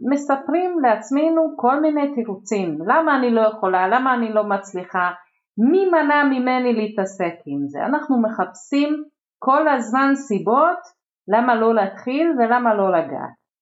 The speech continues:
עכשיו, אני חושבת שזה לגמרי לגיטימי. הרי אנחנו יודעים שאנשים אוהבים שני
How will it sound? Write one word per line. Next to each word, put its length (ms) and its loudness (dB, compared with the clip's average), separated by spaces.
עכשיו, 460 -4
אני 180 2
חושבת 500 -2
שזה 220 2
לגמרי 540 2
לגיטימי. 720 -2
הרי 540 0
אנחנו 380 0
יודעים 560 2
שאנשים 1120 0
אוהבים 540 2
שני 360 -2